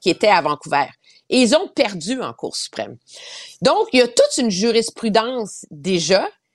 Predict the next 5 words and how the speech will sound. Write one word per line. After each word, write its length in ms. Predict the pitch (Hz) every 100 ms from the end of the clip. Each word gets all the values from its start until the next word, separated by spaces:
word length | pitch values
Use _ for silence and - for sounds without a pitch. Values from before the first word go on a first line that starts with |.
| _ _
qui 200 | - 196
existe 640 | 175 151 180 427 - - _ - - -
sur 240 | - 233
la 140 | 233
légalité 1000 | 240 277 339 294 285 254 - 294 302 294